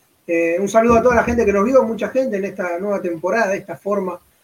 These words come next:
Ya volveremos en algún momento al estudio mayor en, en Delta Medios,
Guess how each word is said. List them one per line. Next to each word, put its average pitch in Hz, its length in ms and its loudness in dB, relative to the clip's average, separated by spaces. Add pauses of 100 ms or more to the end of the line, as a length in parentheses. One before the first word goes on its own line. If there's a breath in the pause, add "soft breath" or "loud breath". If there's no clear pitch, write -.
(260)
Ya 208 160 2
volveremos 196 580 6
en 180 60 0
algún 185 180 4
momento 185 360 4
al 156 160 2
estudio 170 560 0
mayor 196 500 0 (420)
en, 147 560 -10
en 156 140 -8
Delta 185 300 0
Medios, 269 560 4